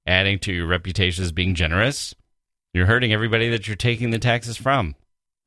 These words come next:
And if you just give away your own money, you'll end up poor and weak. But, ha ha, march with your army, loot and plunder, that's free money.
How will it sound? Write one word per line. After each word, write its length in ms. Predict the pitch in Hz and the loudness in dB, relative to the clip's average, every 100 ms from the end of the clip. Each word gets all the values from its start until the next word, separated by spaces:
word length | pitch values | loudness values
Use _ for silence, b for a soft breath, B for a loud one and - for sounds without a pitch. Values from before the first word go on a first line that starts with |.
| _ - | _ -2
And 160 | 107 | 0
if 140 | 113 95 | 2 0
you 120 | 104 | 0
just 280 | 95 107 90 | 0 0 0
give 180 | 110 | 0
away 260 | 104 107 120 | 2 2 2
your 240 | 104 98 | 0 0
own 320 | 104 127 131 95 | 2 2 2 0
money, 440 | 107 110 135 123 _ _ _ _ - | 0 0 -2 -6 _ _ _ _ -6
you'll 260 | 87 80 | -2 0
end 180 | 80 87 | 0 0
up 220 | 95 90 | 0 0
poor 400 | - 92 104 110 | -2 0 2 2
and 240 | 113 85 76 | 0 -2 -2
weak. 440 | 110 113 - - _ _ _ _ _ _ _ _ _ _ | -2 -4 -8 -20 _ _ _ _ _ _ _ _ _ _
But, 720 | - 76 98 110 - - - _ _ _ _ _ _ _ _ _ _ _ _ _ _ | -2 2 2 2 0 -8 -16 _ _ _ _ _ _ _ _ _ _ _ _ _ _
ha 220 | - 71 71 | -2 0 2
ha, 500 | 85 113 101 58 - _ _ _ _ _ - | 4 4 4 0 -8 _ _ _ _ _ -4
march 360 | 85 104 - | 0 0 -2
with 160 | 95 87 | -6 -2
your 180 | 85 80 | 0 2
army, 560 | 107 127 120 120 120 - _ _ _ _ | 4 2 2 0 -4 -8 _ _ _ _
loot 380 | 85 98 127 - | 0 2 2 0
and 200 | 90 82 | -2 -2
plunder, 600 | - 117 160 127 98 104 | 0 2 2 2 0 0
that's 380 | 107 127 185 - | 2 2 2 -2
free 420 | - - 139 165 | -14 -4 -2 0
money. 520 | 156 151 214 156 82 | 0 2 2 0 -4